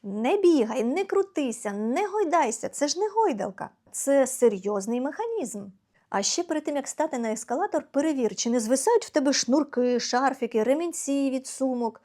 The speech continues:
Усе це може зачепитися. Пам'ятай, всі речі, які загублені, можна купити. А от здоров'я і безпека — це найцінніше, що в тебе є.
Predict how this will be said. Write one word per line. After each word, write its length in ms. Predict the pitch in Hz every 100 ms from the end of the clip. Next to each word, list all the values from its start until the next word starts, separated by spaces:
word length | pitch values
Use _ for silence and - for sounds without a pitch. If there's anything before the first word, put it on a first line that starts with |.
| _ _ _ -
Усе 480 | 269 262 - 392 392
це 300 | - 269 240
може 400 | 220 392 339 277
зачепитися. 1000 | 185 208 285 339 339 339 285 - - - _ _ _
Пам'ятай, 600 | 226 220 220 220 269 202 _
всі 300 | - - 240
речі, 360 | 220 269 294 247
які 180 | 240 214
загублені, 520 | 220 226 220 233 240
можна 420 | 247 262 240 196
купити. 500 | 202 196 220 190 202 -
А 120 | 220
от 140 | 220
здоров'я 500 | 214 233 269 233 202 -
і 80 |
безпека — 520 | 202 208 - 359 370 240
це 260 | - 277 277
найцінніше, 880 | 240 247 247 - 214 226 311 208 170
що 200 | 175 -
в 60 | 185
тебе 240 | 233 240
є. 220 | 277 240